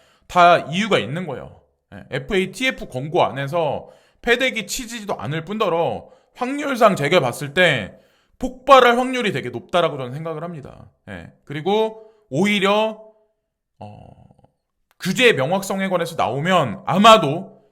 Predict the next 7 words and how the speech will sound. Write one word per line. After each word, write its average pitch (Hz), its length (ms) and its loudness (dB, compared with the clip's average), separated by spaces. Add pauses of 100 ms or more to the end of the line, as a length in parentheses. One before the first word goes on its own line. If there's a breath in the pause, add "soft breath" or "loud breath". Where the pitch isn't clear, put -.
(120)
국내 190 380 -2
시장에 165 440 -6
다시 135 320 -4
한번 180 240 0
들어갈 110 320 -8
수도 135 240 -14
있어요. - 280 -18